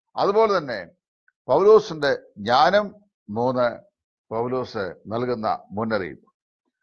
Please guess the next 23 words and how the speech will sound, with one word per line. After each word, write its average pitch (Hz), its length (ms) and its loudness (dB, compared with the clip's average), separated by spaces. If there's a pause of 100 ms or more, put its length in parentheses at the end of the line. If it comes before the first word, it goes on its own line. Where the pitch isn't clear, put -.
(160)
കർത്താവ് 175 280 4
അനുവദിച്ചാൽ 175 560 4 (140)
നമ്മൾ - 600 0
ആ 143 160 8
വിഷയം 151 720 -2
അടുത്ത 127 540 4
ക്ലാസ്സിൽ 120 500 0
വിശദമായി 123 580 -2
പഠിക്കുന്നതാണ്. 107 680 -6 (840)
ഞാന് 190 260 6
അതിന്റെ 185 500 2
ഒരു 180 160 -2
ഭാഗം 165 480 4
മാത്രം 175 440 0
ഇപ്പോൾ 156 280 -4
ഒന്ന് 151 120 -6 (160)
ടച്ച് 131 240 -6
ചെയ്ത് 151 400 -6 (100)
ഞാൻ 123 180 -4
നിർത്തുകയാണ്. 113 480 -8 (540)
കാരണം 147 180 2
എന്ന് 160 100 -2
വെച്ചാല് 110 340 0